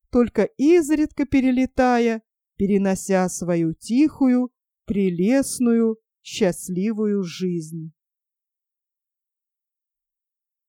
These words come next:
Капри, тридцать первое декабря тысяча девятьсот двенадцатый год.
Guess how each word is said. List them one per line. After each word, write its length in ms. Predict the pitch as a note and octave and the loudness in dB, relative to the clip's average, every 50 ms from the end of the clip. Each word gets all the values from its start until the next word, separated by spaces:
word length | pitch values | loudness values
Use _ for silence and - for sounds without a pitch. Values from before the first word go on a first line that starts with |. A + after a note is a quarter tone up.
| _ _ _ - | _ _ _ -4
Капри, 540 | - C4+ C#4 C#4+ C#4+ - D4 B3 C#4 C4+ C4+ C4+ B3 - _ _ _ | -2 0 0 0 -2 -2 -2 0 0 0 0 -2 -6 -10 _ _ _
тридцать 560 | - B3 A3+ A#3+ A#3 - - - A3+ G#3 _ | -4 0 0 0 -2 -2 -2 -2 -2 -2 _
первое 460 | - A#3 A3+ A3 G#3 G3+ F#3+ G3 F#3+ F#3+ | -2 2 4 4 4 4 2 2 2 2
декабря 720 | E3+ F#3 A3 - - G#3+ G3 F3 G#3 G#3 A3+ B3+ C#4+ D#4+ - _ _ _ | 0 -4 -4 -2 0 0 0 2 2 2 2 2 0 -2 -6 _ _ _
тысяча 540 | - A#3+ C#4 D#4 - - D#4 - - - C#4 | -2 0 0 0 0 -2 -2 -2 0 -2 -2
девятьсот 720 | G3 F3+ G3+ F3+ F#3 F3 - - - - A#3 C4 - - - - _ | 0 0 -2 0 -2 -2 -4 -4 -2 0 0 0 0 -4 -12 -16 _
двенадцатый 1120 | - F3 D#3+ G3 F3+ G3+ F#3+ F#3 F3+ F3+ G3 A3 - - - - G#3+ G3+ - - A3 G#3+ | -10 -6 -4 -2 0 0 -2 -2 -2 -4 -4 -4 -6 -8 -6 -6 -6 -4 -4 -4 -6 -6
год. 400 | F#3 E3 F3+ F3 E3 D#3+ D3+ - | -4 -4 -4 -4 -4 -4 -6 -12